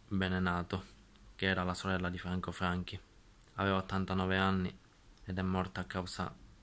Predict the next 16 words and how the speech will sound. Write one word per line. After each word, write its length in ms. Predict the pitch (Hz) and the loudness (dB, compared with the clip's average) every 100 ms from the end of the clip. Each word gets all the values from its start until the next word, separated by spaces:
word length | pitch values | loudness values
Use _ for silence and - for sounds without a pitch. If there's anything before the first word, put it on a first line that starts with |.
| - | -10
dell'Alzheimer. 840 | - 90 87 90 - 87 87 90 - - - - - - - - - | -4 -2 -2 -4 -6 -6 -8 -10 -14 -20 -20 -20 -18 -18 -16 -18 -10
L'ho 680 | - 98 95 95 92 92 - | -2 2 2 2 0 -2 -6
scoperto 840 | - - 98 98 95 - 92 90 - - - - - - - - - - - - - - - - - | -8 -4 0 0 0 -4 -4 -4 -6 -16 -20 -20 -18 -18 -18 -20 -20 -20 -20 -20 -20 -20 -20 -20 -10
poco 240 | - 98 95 | -4 -2 -2
fa 340 | - 95 92 - - - - - - - - - - - - - - - - - - - - - - - - - - | 2 2 2 -4 -20 -20 -20 -20 -20 -20 -20 -20 -20 -20 -20 -20 -20 -20 -20 -20 -20 -20 -20 -20 -20 -20 -20 -18 -12
e 100 | - | -8
quindi 680 | - 113 104 101 98 - - - - - - - - - | 0 4 6 4 2 -6 -18 -20 -16 -16 -16 -20 -16 -6
n-, 320 | 104 98 92 | -4 -2 0
non 180 | 98 98 | 2 0
è 40 | |
facile 440 | - 98 95 - | 0 0 0 -2
fare 200 | 90 92 | -4 -4
questo 240 | 92 95 92 | -4 -4 -2
video, 200 | 92 92 | 0 -2
perché 220 | 92 - | -4 -2
lei 240 | 92 92 | 0 -2